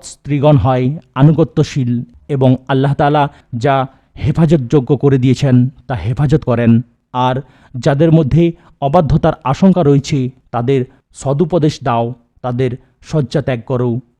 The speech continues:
এবং প্রহার করো। যদি তাতে তারা বাধ্য হয়ে যায় তবে আর তাদের জন্য অন্য কোনো পথ অনুসন্ধান করো না। নিশ্চয়ই আল্লাহ সবার শ্রেষ্ঠ।" সূরা নিসা, আয়াত নম্বর চৌত্রিশ। অত্র আয়াত দুটিতে স্বামী স্ত্রীর পার্থক্য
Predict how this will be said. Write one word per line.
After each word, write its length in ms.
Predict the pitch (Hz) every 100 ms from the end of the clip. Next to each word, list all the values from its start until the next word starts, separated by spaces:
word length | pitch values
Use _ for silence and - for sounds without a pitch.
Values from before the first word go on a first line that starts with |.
| -
এবং 220 | - 127 123
প্রহার 300 | 120 - 147
করো। 320 | 120 117 113 - _ - 107
যদি 220 | 151 147
তাতে 360 | 165 151 165 151 - _ -
তারা 180 | 151
বাধ্য 340 | 131 131 127 190
হয়ে 220 | 147 143
যায় 340 | 127 131 131 143 _ _
তবে 220 | 135 123 127
আর 120 | 120 127 _ -
তাদের 260 | 123 135
জন্য 240 | 120 139 123 -
অন্য 260 | 139 147
কোনো 220 | 147 139 123
পথ 320 | 123 123 - - _ -
অনুসন্ধান 540 | 156 165 170 156 151
করো 240 | 139 131 123
না। 240 | 120 110 - -
নিশ্চয়ই 560 | 117 139 - 170 165 139 _ _ -
আল্লাহ 400 | 127 131 127 98 _
সবার 340 | - 131 123 120
শ্রেষ্ঠ।" 400 | - 151 - 127 113 107 _ _
সূরা 220 | - 156 135
নিসা, 500 | 135 151 - 135 131 _ _ -
আয়াত 240 | 131 123
নম্বর 220 | 123 120
চৌত্রিশ। 580 | 117 143 131 120 120 - _ _ _ -
অত্র 280 | 160 - 185 -
আয়াত 200 | 156 170
দুটিতে 560 | 143 180 175 165 160 170 _ _ _
স্বামী 260 | - 170
স্ত্রীর 280 | 185 - 180
পার্থক্য 640 | 160 147 - 175 - 170